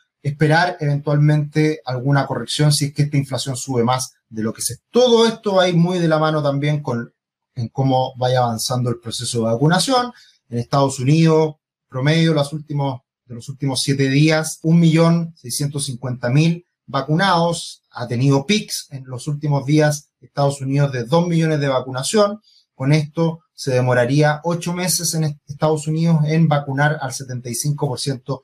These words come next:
de la población. ¿Cómo va Chile? La verdad que Chile va mucho mejor, vacunando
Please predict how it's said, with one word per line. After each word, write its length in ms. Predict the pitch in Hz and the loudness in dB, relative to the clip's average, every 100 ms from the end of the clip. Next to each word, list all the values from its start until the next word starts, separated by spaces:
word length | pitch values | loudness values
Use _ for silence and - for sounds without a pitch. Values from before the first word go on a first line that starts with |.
| _ _ | _ _
de 140 | - 117 | -4 0
la 100 | 117 | 0
población. 640 | 117 110 110 - 95 - _ | 0 0 -2 -4 -6 -10 _
¿Cómo 320 | 196 196 190 | 2 4 6
va 240 | 180 180 | 4 0
Chile? 520 | - 240 247 294 302 _ _ | -2 -2 -2 -4 -6 _ _
La 140 | 127 117 | -8 -6
verdad 260 | 113 139 | 0 0
que 120 | 127 127 | -2 -2
Chile 300 | 147 139 127 | -2 0 0
va 380 | 135 135 131 _ | 0 -2 -6 _
mucho 460 | 113 147 202 - 170 | -6 0 2 2 2
mejor, 480 | 156 156 214 208 - | 2 2 2 2 -2
vacunando 880 | 127 127 131 147 147 143 147 147 | -4 -2 0 2 2 2 0 -2